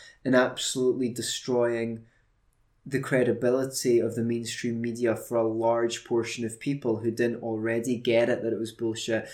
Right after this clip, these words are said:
because they could report Trump said this, that, or the other, then people could go and fact check it and, and find out that the media was manipulating.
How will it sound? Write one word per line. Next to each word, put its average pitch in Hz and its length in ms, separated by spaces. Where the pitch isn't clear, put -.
because 139 320
they 139 100
could 139 240
report 160 460
Trump 139 260
said 127 320
this, 117 320
that, 120 180
or 110 120
the 117 140
other, 120 420
then 131 200
people 143 280
could 139 220
go 131 260
and 120 180
fact - 480
check 139 420
it 101 220
and, 120 380
and 123 180
find 127 320
out 123 180
that 120 140
the 120 80
media 120 340
was 113 220
manipulating. 139 920